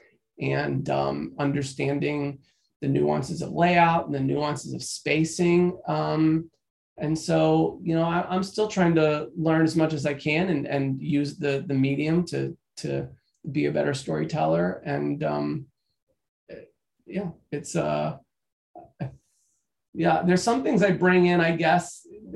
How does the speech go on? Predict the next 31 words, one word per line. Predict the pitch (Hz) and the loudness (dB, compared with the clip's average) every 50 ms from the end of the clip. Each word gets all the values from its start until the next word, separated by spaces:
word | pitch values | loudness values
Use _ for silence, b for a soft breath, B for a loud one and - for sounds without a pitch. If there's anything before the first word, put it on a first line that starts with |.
| 170 - | -8 -2
from | 180 170 165 | 0 2 4
my, | 160 151 156 160 - - - - - - | 4 4 4 2 2 -2 -6 -10 -6 0
from | - 170 160 | 2 4 4
my | 156 151 151 | 4 4 2
writing | 151 151 156 151 151 156 160 160 151 | 0 2 2 2 4 4 2 2 2
background | 151 147 147 147 - - 160 160 156 | 2 2 0 0 -2 -2 -2 0 0
and | 151 143 135 | -2 -4 -6
film | - 156 156 156 147 | -2 -2 -2 0 0
background, | 143 147 143 135 - - 160 156 147 147 147 147 147 | 2 2 2 2 0 -2 -2 0 0 0 0 0 0
in, | 143 143 - - | 0 0 -2 -4
in | - 151 147 147 143 143 139 139 135 - _ _ _ _ _ _ - | -4 -2 0 0 0 0 -2 -4 -6 -12 _ _ _ _ _ _ -4
maybe, | 151 156 156 156 151 156 156 165 170 - 165 | 0 2 2 2 2 0 0 -2 -4 0 0
maybe | 156 151 151 147 160 | 2 2 2 2 2
you'll | 156 147 147 | 2 2 2
notice | 147 147 151 147 139 - - | 0 0 0 -2 -4 -4 -2
it | 156 156 | -2 0
in, | 147 143 143 147 - - | 0 0 -2 -4 -4 -4
in | - 147 151 147 143 147 151 - - _ - | -4 -4 -2 -2 -4 -4 -6 -8 -10 _ -2
my | 143 143 | -2 -2
concepts, | 139 - 156 147 151 156 156 - 160 156 - - - - - | -2 0 -2 -2 0 0 0 0 0 0 0 -2 -8 -10 -8
or | 160 147 | -6 -4
maybe | 143 143 71 71 143 147 147 143 147 143 | -4 -2 -2 -2 -2 -2 -4 -4 -6 -6
the, | - 143 143 - | -6 -6 -6 -6
the | - 151 147 | -6 -4 -2
way | 143 143 143 143 139 | -2 0 2 2 2
I | 139 139 143 | 2 2 2
approach | 143 139 - 139 143 143 143 - | 0 -2 -2 -4 -4 -4 -6 -6
covers | - 143 147 - - 143 147 147 143 135 143 | -4 -4 -4 -4 -2 -2 -2 -2 -2 -2 -2
or | 143 139 | -4 -4
approach | 139 - 143 147 139 - | -4 -4 -6 -6 -6 -6
certain | - 160 156 - 143 143 143 143 - | -6 -6 -6 -4 -4 -4 -6 -6 -6